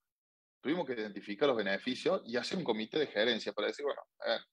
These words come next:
tengo estos proyectos en backlog y los voy a trabajar según este criterio,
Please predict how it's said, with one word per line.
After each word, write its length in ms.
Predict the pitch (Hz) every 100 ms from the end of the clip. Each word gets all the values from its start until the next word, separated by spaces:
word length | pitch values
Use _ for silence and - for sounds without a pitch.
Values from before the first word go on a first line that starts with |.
| _ _
tengo 200 | 156 170
estos 160 | 156 131
proyectos 400 | 120 131 131 117
en 80 | 113
backlog 360 | 151 127 147 _ _ _ _ _
y 60 | -
los 100 | 104
voy 100 | 131
a 60 | 151
trabajar 680 | 117 101 104 - 123 139 - _ _
según 460 | - 107 104 160 160 _ _ _ _ _ _ _ _ -
este 380 | 151 - 135
criterio, 680 | - 101 110 147 101 101 127